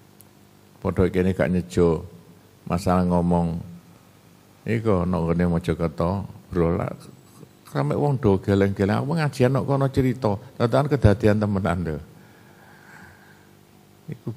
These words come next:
gak krasa iku ngono iku cerita. Sampe kaya diparani, "Sampeyan kok iso ngomong ngono?" "Ya mbuh, ya moro-moro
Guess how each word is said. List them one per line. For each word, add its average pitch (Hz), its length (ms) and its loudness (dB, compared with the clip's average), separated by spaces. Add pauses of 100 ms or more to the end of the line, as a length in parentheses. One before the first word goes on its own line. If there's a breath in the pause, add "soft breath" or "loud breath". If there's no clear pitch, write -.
(160)
gak 151 200 2
krasa 147 360 4
iku 98 160 4
ngono 92 320 0
iku 82 160 -2
cerita. 78 320 -6 (1300)
Sampe 101 240 -2
kaya 104 160 0
diparani, 92 520 0 (120)
"Sampeyan 160 280 -2
kok 127 120 0
iso 156 160 -4
ngomong 143 280 0
ngono?" 147 240 0
"Ya 151 160 4
mbuh, 127 520 2
ya 123 80 0
moro-moro 120 500 0